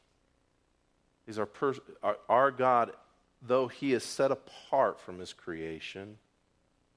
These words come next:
transcends and cares and is involved intimately with his church,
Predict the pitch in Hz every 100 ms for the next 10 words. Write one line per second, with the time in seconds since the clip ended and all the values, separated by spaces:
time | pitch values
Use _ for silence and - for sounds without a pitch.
0 | _ _ _ _ _ - 120 110 110 -
1 | - - 131 87 87 92 - - - _
2 | _ _ _ _ _ - 101 92 _ -
3 | 135 107 85 85 - - 95 95 95 87
4 | 85 117 110 92 82 - _ _ 131 139
5 | - 98 67 52 90 85 80 _ _ _
6 | _ _ _ _ _ _ _ _ _ _
7 | _ _ _ _ 104 92 101 - - -
8 | - 78 - - -